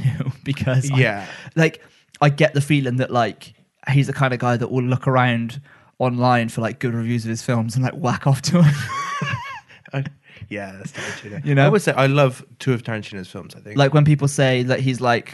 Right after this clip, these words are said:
Speaker 1: one of the heralds of the modern day cinema, whatever, like, I, that shit gets him hard, and you know it 'cause he,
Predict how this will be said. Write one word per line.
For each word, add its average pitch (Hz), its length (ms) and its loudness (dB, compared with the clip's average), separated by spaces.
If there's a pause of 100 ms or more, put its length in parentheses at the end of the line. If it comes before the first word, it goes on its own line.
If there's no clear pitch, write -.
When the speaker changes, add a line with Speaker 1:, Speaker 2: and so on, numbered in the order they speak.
Speaker 1:
one 120 260 2
of 117 120 -2
the 117 100 -2
heralds 117 440 0
of 110 100 -8
the 120 60 -2
modern 117 280 0
day 113 120 -2
cinema, 117 280 -2
whatever, 107 220 -2
like, 113 140 -2
I, 123 100 -2 (280)
that - 200 -4
shit - 300 -6
gets - 240 0
him 120 80 -6
hard, 117 320 2
and 110 100 -6
you 117 80 -4
know 120 200 0
it 131 120 0
'cause 135 120 -4
he, 131 260 -4